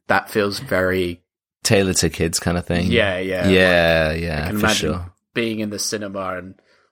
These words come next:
Speaker 1: like, a bunch of kids are like, <laughs> "He's dancing!"
Speaker 2: <laughs>
Speaker 1: And I'm like, "Shut up!"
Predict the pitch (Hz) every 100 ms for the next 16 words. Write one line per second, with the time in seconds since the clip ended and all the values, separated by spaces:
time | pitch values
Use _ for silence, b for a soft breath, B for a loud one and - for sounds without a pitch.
0 | - 95 98 - 113 113 107 113 - 110
1 | 104 95 - - 466 466 508 440 453 466
2 | 427 415 392 - 381 453 - 480 247 427
3 | 190 107 151 131 117 107 - - - 370
4 | 320